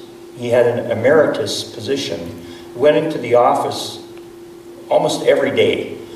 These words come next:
Uh, he was a little bit relaxed about the start of the morning, of course. Uh, usually went to get his coffee first. And, uh, but even when he was, uh, getting sicker and sicker, he still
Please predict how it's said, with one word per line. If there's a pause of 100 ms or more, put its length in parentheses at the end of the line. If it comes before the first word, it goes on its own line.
(220)
Uh, (540)
he
was
a
little
bit
relaxed
about
the
start
of
the
morning,
of
course.
Uh, (400)
usually
went
to
get
his (120)
coffee
first. (640)
And,
uh, (360)
but
even
when
he
was,
uh, (120)
getting
sicker
and
sicker,
he
still